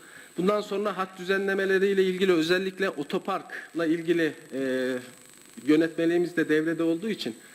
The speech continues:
bu tarz dosyalar çok gelebilir. Bunları komisyonumuzda değerlendiriyoruz.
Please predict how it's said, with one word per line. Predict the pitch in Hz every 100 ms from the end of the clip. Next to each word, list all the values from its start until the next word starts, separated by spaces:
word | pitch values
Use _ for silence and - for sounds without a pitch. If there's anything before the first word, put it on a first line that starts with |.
| - - -
bu |
tarz | - 185 170
dosyalar | 165 175 175 180 170
çok | 170 175 -
gelebilir. | 185 190 151 175 - - - - -
Bunları | 202 190
komisyonumuzda | 180 196 202 190 190 190 170 170
değerlendiriyoruz. | 180 190 190 180 165 143 120 123